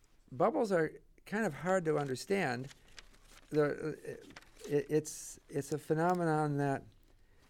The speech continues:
uh, is, confuses people, even in, uh, even people who try very hard.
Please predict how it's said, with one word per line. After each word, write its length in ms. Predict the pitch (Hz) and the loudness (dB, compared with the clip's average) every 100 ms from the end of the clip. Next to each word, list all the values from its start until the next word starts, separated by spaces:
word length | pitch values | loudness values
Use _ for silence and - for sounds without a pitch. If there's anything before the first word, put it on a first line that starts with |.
| - - | -20 -10
uh, 300 | 123 127 120 113 - - - - - | -2 0 0 -2 -12 -20 -20 -20 -16
is, 140 | - _ _ _ - - - - | -16 _ _ _ -20 -20 -20 -12
confuses 540 | - 156 202 254 170 117 | -4 0 2 4 2 -2
people, 320 | 143 117 127 | -2 -2 2
even 340 | 180 202 170 - | 2 2 0 -4
in, 160 | 151 - | -8 -10
uh, 200 | 151 139 | -12 -8
even 280 | 131 160 160 | -4 -4 -4
people 260 | 180 190 165 | -4 -2 0
who 180 | 165 - - - - - - | 0 -2 -12 -20 -20 -20 0
try 240 | 185 170 | 4 6
very 220 | 151 147 | 6 4
hard. 280 | 156 165 120 | 4 2 0